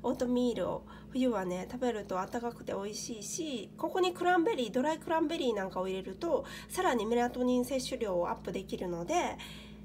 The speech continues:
うん、オートミールポリッジもおすすめです。眠れない人は、あの、呼吸をね、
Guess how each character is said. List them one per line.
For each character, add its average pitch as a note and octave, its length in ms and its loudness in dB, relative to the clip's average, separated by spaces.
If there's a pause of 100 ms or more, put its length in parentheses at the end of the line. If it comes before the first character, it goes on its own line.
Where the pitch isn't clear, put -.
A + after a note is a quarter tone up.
(160)
う C4 60 0
ん、 F#3+ 200 -2 (600)
オ B3+ 120 0
ー C4 40 2
ト B3+ 140 0
ミ B3+ 180 6
ー - 20 6
ル A#3+ 80 2
ポ C4 160 -4
リ F#3+ 180 -4
ッ - 60 -16
ジ - 220 -12 (220)
も B3+ 120 4
お C4 60 4
す A#3+ 120 -4
す G3+ 140 -8
め F3+ 200 -4
で F4 200 4
す。 - 240 -10 (920)
眠 C4 240 2
れ C4+ 160 0
な C4+ 200 0
い C4 60 -2
人 C4 320 -4 (640)
は、 D#4 520 2
あ G3+ 180 -8
の、 F#3+ 420 -8 (280)
呼 B3+ 100 -2
吸 C#4 300 -2
を C4+ 80 -4
ね、 C#4+ 240 -4